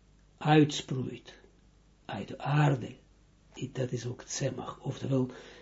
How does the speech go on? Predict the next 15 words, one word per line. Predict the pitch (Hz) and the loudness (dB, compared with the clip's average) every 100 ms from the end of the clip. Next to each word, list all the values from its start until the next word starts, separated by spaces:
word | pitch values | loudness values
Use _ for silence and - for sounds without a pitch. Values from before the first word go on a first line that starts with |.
| - _ - | -20 _ -6
eh, | 135 127 127 123 123 120 - - _ _ - | -2 0 0 0 -2 -4 -8 -20 _ _ -2
plant, | 147 147 139 - - - - _ - _ _ _ _ _ _ _ - | 4 8 6 4 -8 -18 -20 _ -20 _ _ _ _ _ _ _ -6
iets | 120 - - | -4 -4 -6
wat | 135 131 - - - - - - _ _ _ - | -2 -4 -6 -20 -20 -20 -20 -20 _ _ _ -6
eruit | 139 123 131 127 | -2 0 0 -2
komt | - 123 123 - | -2 -2 -2 -4
uit | 127 110 | -4 -4
de | - | -6
aarde | - 131 135 127 131 131 - - _ | -4 -2 0 0 0 0 -2 -10 _
door | - 127 123 | -6 -2 0
groei. | - 127 143 - - - - - _ - _ _ - - - - - - - - - - - _ _ - _ _ - _ - - - _ _ _ - _ _ - - - - - - - - - - - - | 0 4 6 6 4 -8 -20 -20 _ -20 _ _ -20 -20 -20 -20 -20 -20 -20 -20 -20 -20 -20 _ _ -20 _ _ -20 _ -20 -20 -20 _ _ _ -20 _ _ -20 -20 -20 -20 -20 -20 -20 -20 -20 -20 -6 12
Eh, | 175 175 175 175 - - | 12 12 12 12 6 0
hij | - 269 | 8 8
zei | 254 247 233 208 | 10 10 10 8
dat, | 208 202 | 6 4